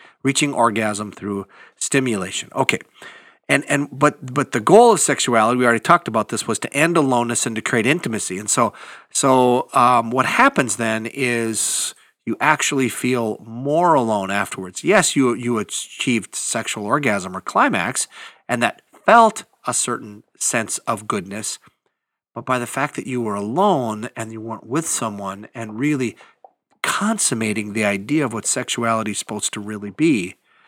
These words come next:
in this safe, covenanted, caring, lifelong relationship. Therefore, you, it, it's lost, right? And so the sin is, is, it's really, that says you sin against their own body. It,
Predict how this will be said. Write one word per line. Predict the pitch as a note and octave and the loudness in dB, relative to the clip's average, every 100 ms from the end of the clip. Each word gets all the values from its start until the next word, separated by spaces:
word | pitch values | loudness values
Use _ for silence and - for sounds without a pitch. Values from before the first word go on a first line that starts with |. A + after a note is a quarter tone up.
| _ _ _ | _ _ _
in | C3 A2+ | -6 -4
this | G2+ | -2
safe, | - - C3+ C#3 B2+ - - _ _ _ | 0 0 0 0 0 -6 -18 _ _ _
covenanted, | - B2+ B2 A#2+ A#2+ - A2 - _ _ | -2 0 0 -4 -6 -6 -6 -8 _ _
caring, | - - B2 A#2 A2 A2 - _ - | -6 -2 -2 -2 -4 -6 -16 _ -20
lifelong | A2+ A2 A#2+ - A2+ A2+ A2 G#2+ - | -12 -6 -6 -8 -6 -4 -4 -6 -12
relationship. | G#2+ G2+ D#3 - G#2+ G2 G2+ F#2+ _ _ _ _ _ _ C3+ | -12 -4 -2 0 -2 -6 -8 -10 _ _ _ _ _ _ -4
Therefore, | D3 - C#3+ B2 | -2 0 0 0
you, | A2+ A#2+ - _ | 0 -2 -4 _
it, | - - | -12 -12
it's | B2 - A2+ | -12 -8 -4
lost, | C#3 F#3+ F#3 - - - | 0 2 2 0 -4 -6
right? | G#2 C3 F#3+ - - _ - _ - | -8 -6 -6 -8 -18 _ -20 _ -8
And | C3 | -2
so | D3 | 0
the | B2+ | 2
sin | B2 - - A3 F#3+ D#3 | 2 0 2 2 2 0
is, | - B2+ | -2 -4
is, | C#3 C#3 B2 C3 | -4 -4 -4 -6
it's | B2+ - | -10 -10
really, | A#2+ C#3 B2+ | -2 0 0
that | A#2 A#2 - | -2 -2 -2
says | C3 A2+ | -2 -2
you | A#2 | -2
sin | - - C#3+ C#3 | 0 0 0 -2
against | B2+ C3 - | -2 -4 -4
their | C3 C3 | -4 -2
own | C3 | -2
body. | E3 G3+ G2 | 0 0 -2
It, | E2+ | -8